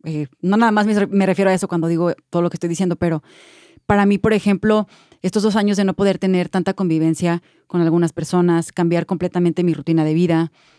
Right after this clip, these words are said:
eh, trabajar desde casa ya lo hacía desde antes, pero ya mi vida social es muy diferente. O sea, simplemente a ti, que eras alguien a quien frecuentaba.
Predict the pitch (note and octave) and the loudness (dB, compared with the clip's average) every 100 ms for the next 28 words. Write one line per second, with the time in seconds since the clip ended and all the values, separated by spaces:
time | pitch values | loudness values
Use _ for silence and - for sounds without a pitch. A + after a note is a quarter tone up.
0 | _ _ - F3 E3 D#3+ D#3 G#3 G3+ A3 | _ _ -4 -2 0 0 0 0 0 0
1 | B3+ A3+ G3+ G#3 G#3+ G#3 G3+ G#3 G3+ F#3+ | 0 0 0 0 2 2 0 0 0 2
2 | F3 F3 G3+ - F3+ D#3 - _ _ _ | 0 0 -4 0 0 0 -4 _ _ _
3 | - G3 G#3+ A3 G#3 F3 F#3 G3 G3 G3 | -2 2 4 2 2 0 0 2 2 2
4 | G3+ G#3 G3+ F#3+ F3 E3 F#3 E3+ F#3 G3+ | 2 0 -2 -2 -4 -4 -2 -2 -2 -2
5 | G3+ G3 F#3+ - G3+ G3+ F#3+ - F3 F#3 | 0 0 -2 0 -2 0 -2 0 0 0
6 | F3 F#3 F3+ E3 E3 E3 D#3+ D3 E3 E3+ | 0 -2 -2 -2 -2 -4 -2 -2 0 -2
7 | A3+ | -4